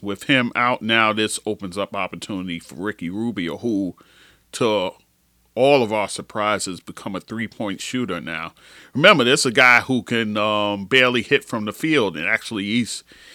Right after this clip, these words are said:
he is having trouble from the field itself, but from three, he's, he's shooting nearly forty-three percent. I'm like, "Where in the world did this come from?"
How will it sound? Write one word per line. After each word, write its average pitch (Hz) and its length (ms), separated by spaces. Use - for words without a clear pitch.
he 135 200
is 135 160
having 110 280
trouble 101 280
from 92 240
the 85 80
field 110 400
itself, 127 520
but 90 280
from 78 220
three, 127 360
he's, - 380
he's 98 260
shooting 123 380
nearly 123 320
forty-three 139 560
percent. 156 560
I'm 101 160
like, 101 220
"Where 123 280
in 151 60
the 156 60
world 156 300
did 156 120
this 120 160
come 170 240
from?" - 320